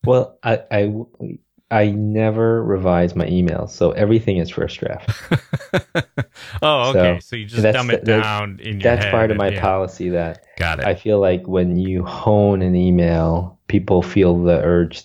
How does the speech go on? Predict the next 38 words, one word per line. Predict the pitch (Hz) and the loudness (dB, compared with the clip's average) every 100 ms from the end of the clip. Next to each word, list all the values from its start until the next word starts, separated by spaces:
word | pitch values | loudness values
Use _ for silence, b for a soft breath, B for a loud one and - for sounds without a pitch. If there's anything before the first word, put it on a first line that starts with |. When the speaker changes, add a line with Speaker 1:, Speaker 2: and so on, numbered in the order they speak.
| _ | _
Speaker 1:
and | - 95 | 0 2
maybe | 98 92 | 4 4
that's | 92 90 | 4 2
what | 90 | 2
I, | 82 82 80 - - | 2 2 -2 -8 -2
that's | 92 - | -2 0
probably | 95 82 85 | 0 0 0
a | |
better | 82 87 | 0 2
way | 82 80 | 2 -2
to | |
put | - 98 87 | -2 0 0
it | 78 | -2
than | 82 82 | -6 -2
dumb | 82 82 | -2 -2
it | - | -4
down, | 85 82 80 | -2 -2 -2
is | 80 90 | -4 -2
that, | 80 80 - B B B _ - | 0 -2 -6 B B B _ -4
uh, | |
you | 107 101 | 0 2
know, | 90 85 - | 4 2 0
if | 98 - | -4 -2
people | - 113 104 | 0 2 2
feel | 92 107 95 | 2 2 4
like | 87 87 | 2 0
it's | - | -6
polished, | - - 107 107 95 85 80 - | -6 -4 0 2 2 0 -4 -6
then | 92 87 | -4 0
they | 90 92 | 0 0
too | - 104 95 | -2 -2 0
have | 78 - | -2 -4
to | 82 | -4
write | 78 78 | -2 -2
a | |
polished | - 82 80 80 - | -4 -2 -2 -4 -6
email. | 85 82 80 87 - _ _ | -4 -2 -2 -6 -8 _ _
Speaker 2:
Hmm. | 104 95 87 80 | -2 0 -2 -6